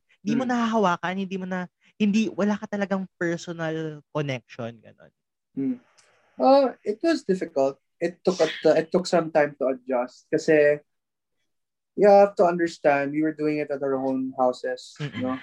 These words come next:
Speaker 2: So all of those, uh, lahat na nakikita mo sa series, mga bahay namin yun.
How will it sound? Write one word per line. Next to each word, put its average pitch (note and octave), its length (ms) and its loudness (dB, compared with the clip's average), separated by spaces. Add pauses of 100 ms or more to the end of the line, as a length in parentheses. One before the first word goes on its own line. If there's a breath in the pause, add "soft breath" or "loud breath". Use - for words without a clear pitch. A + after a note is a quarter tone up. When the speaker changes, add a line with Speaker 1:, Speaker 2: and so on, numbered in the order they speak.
Speaker 2:
So D3 240 4
all D3+ 160 10
of D#3 240 2
those, D3 560 0
uh, C3+ 480 -4
lahat D3+ 240 0
na D#3 160 -2
nakikita - 160 -6
mo D3 80 -6
sa - 80 -14
series, C3 640 -4 (480)
mga C#3+ 160 2
bahay C#3 240 4
namin B2+ 320 -4
yun. - 100 -20